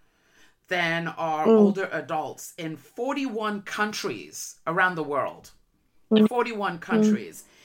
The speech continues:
Speaker 1: And so for me, that was kind of, like, alarming. But what you're saying is actually a little, a little more comforting. Is it, would you say it's because they are communicating with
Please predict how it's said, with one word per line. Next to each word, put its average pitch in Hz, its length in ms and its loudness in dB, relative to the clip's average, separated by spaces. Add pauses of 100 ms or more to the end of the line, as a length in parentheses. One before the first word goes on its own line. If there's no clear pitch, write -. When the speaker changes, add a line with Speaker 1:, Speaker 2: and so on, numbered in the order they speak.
(300)
Speaker 1:
And 175 560 2
so - 260 -2
for 214 160 -4
me, 311 180 -6
that 220 220 -2
was 214 140 -4
kind 196 220 -10
of, 165 80 -12
like, 160 180 -8 (100)
alarming. 156 760 -4 (360)
But 190 240 4
what 196 300 2
you're 240 240 0
saying 165 800 -4 (100)
is 175 140 -6
actually 214 520 -2
a 160 100 -2
little, 165 480 -4 (280)
a 160 80 0
little 202 220 4
more 151 180 0
comforting. 123 680 -6 (360)
Is 214 300 2
it, 262 280 2
would 202 220 -2
you 269 140 -4
say 214 500 0
it's 185 300 -6
because 175 1040 -2 (500)
they 190 320 2
are 175 180 -2
communicating 170 1300 -4
with 156 540 -4